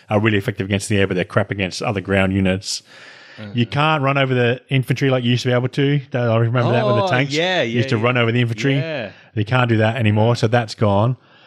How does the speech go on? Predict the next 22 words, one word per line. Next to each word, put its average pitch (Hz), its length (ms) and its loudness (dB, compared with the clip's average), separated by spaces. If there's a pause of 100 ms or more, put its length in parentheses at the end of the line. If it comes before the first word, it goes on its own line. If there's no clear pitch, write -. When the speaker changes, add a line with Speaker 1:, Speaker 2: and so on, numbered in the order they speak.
Speaker 2:
God. 90 160 -14
Speaker 1:
But 156 200 0
the 135 100 2 (200)
biggest, 180 560 0 (160)
biggest, 208 520 -2 (300)
biggest 240 520 -2
mistake 135 400 -2
they 123 120 -2
made 113 500 2
Speaker 2:
Okay, 113 80 -4 (100)
there's 101 80 -10
more. 113 520 -2
Speaker 1:
Yeah, 117 300 2
more. 107 240 2
This 110 160 -2
is 117 100 -2
the 104 60 -6
biggest 104 240 -2
mistake 101 160 -2
they 95 60 0
made. 95 120 -2
There's 107 220 0